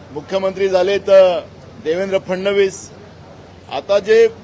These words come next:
एकनाथ शिंदेचे जे काही कंपन्या होत्या त्याला एक हिस्सा पण द्यायला तयार नाहीत. त्याचे तीन टप्पे पाडले गेलेले आहेत, त्याच्यातला एक टप्पा पण एकनाथ शिंदेला दिला जात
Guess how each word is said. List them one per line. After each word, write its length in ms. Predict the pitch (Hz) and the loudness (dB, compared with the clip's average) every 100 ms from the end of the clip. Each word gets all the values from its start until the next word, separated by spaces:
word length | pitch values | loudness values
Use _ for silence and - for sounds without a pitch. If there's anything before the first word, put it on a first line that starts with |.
| - | -16
एकनाथ 360 | 127 143 185 220 214 | -10 -8 -2 -2 -2
शिंदेचे 460 | 208 208 214 214 | -6 0 0 0
जे 120 | 208 208 | -2 -2
काही 240 | 208 208 | -2 -6
कंपन्या 440 | 180 190 185 185 | -6 -8 -6 -4
होत्या 420 | 175 165 170 143 104 - - - - - - - | -4 -6 -6 -6 -6 -14 -20 -20 -20 -20 -20 -18
त्याला 260 | - 151 196 | -10 -4 -4
एक 260 | 175 196 | -2 -6
हिस्सा 260 | 165 185 220 | -6 -8 -4
पण 200 | 214 226 | -4 -2
द्यायला 240 | 208 202 | 2 2
तयार 320 | 208 196 180 165 | 2 2 0 0
नाहीत. 180 | 147 - - - - - - - - | -6 -14 -20 -20 -20 -20 -20 -20 -14
त्याचे 220 | 147 185 | -12 -10
तीन 300 | 190 - 214 | -10 -10 -10
टप्पे 320 | 220 202 208 220 | -4 -4 -2 -4
पाडले 320 | 202 196 202 | -2 -2 -2
गेलेले 320 | 180 175 165 | -4 -4 -4
आहेत, 200 | 139 131 - - - - - - - - | -6 -8 -14 -20 -20 -20 -20 -20 -20 -16
त्याच्यातला 520 | 135 147 190 190 202 | -12 -10 -6 -6 -4
एक 300 | 214 190 208 | -2 -2 -4
टप्पा 240 | 214 202 220 | -6 -4 -4
पण 280 | 226 220 196 - - - | -4 -6 -10 -20 -20 -10
एकनाथ 240 | 160 165 196 | -10 -6 -8
शिंदेला 360 | 196 196 196 202 | -8 -8 -4 -6
दिला 280 | 170 180 185 | -4 -2 0
जात 180 | 175 | -2